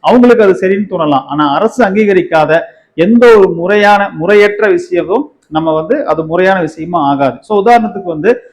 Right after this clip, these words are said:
இப்ப மதுபானத்துல அந்த பாட்டிலே என்ன போட்டிருக்காங்க, "Alcohol injurious to health", மது நாட்டுக்கும் வீட்டுக்கும் கேடு அப்படின்னு போடுறாங்க.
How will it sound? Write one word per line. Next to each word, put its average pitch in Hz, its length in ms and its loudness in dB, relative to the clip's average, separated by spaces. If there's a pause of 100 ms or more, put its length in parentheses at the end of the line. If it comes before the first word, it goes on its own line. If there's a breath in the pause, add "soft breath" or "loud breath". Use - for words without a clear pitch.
(100)
இப்ப 180 180 -4
மதுபானத்துல 226 580 2
அந்த 175 200 -2
பாட்டிலே 190 340 2
என்ன 190 140 -4
போட்டிருக்காங்க, 156 500 -4 (920)
"Alcohol 180 460 0 (180)
injurious 190 360 2
to 180 140 -2
health", 156 260 -2 (480)
மது 156 180 0 (160)
நாட்டுக்கும் 180 440 -4
வீட்டுக்கும் 165 440 -8
கேடு 139 220 -2 (120)
அப்படின்னு 165 360 -6
போடுறாங்க. 127 340 -4